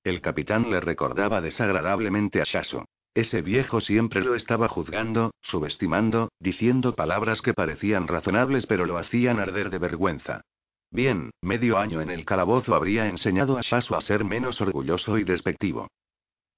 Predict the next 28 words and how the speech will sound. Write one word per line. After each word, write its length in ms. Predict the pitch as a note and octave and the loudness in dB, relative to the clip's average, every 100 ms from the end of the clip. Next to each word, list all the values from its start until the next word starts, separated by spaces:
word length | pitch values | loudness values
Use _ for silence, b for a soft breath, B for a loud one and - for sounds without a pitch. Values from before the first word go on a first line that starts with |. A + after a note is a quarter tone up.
| _ | _
Una 280 | A#2+ C3+ C3 | 0 2 2
punzada 500 | B2+ G#2 - C3 B2+ | 2 0 0 0 0
de 80 | F#2 | -4
bochorno, 600 | D#2+ - A2+ A2 G#2+ - - | -4 0 2 2 0 -2 2
una 260 | B2+ C3 | 4 4
sensación 600 | A#2+ G2+ D#2+ D2 - G2 G2 | 2 0 -2 -4 0 2 2
distante 520 | F2 - G2 F#2+ A2+ | -2 -2 -2 0 0
pero 200 | G2+ G2+ | 0 0
dolorosa, 540 | B2 G2 F#2+ A2+ A2 - | 2 0 0 0 -2 -2
le 180 | F2+ F#2+ | -2 2
hizo 280 | A#2+ B2 F#2+ | 2 0 -2
pensar 420 | E2 C#2+ G#2 G#2 | -4 0 0 0
en 100 | F2+ | -4
otra 240 | F#2 F#2+ | -2 -2
cosa. 380 | D#2+ F#2+ - E2 - _ _ _ _ | 0 -2 -4 -12 -14 _ _ _ _
Shasu 380 | - B2 A#2+ G#2+ | -2 0 2 2
había 300 | F2+ A#2+ C3 | 2 0 0
provocado 580 | A2+ G2 F2 G2 G#2 G#2 | 2 2 2 0 0 -2
su 160 | F#2+ | -4
propia 360 | E2+ A2+ G#2 D#2 | 0 0 0 0
perdición, 600 | G#2 G2 F#2 F#2+ G2+ A2+ - | -2 -2 -2 0 0 -2 -6
¿verdad? 460 | G2 G2 D#2+ F#2+ - _ _ _ _ _ | -6 -2 0 -2 -4 _ _ _ _ _
Barrick 320 | F#2+ F#2+ B2 | -2 2 0
no 180 | B2+ G#2 | 2 0
tenía 320 | E2+ F2 F#2 | 0 -2 -2
nada 280 | F2 G#2 G2 | -2 0 0
que 120 | - | 0
ver. 240 | F#2 D2 | 0 -4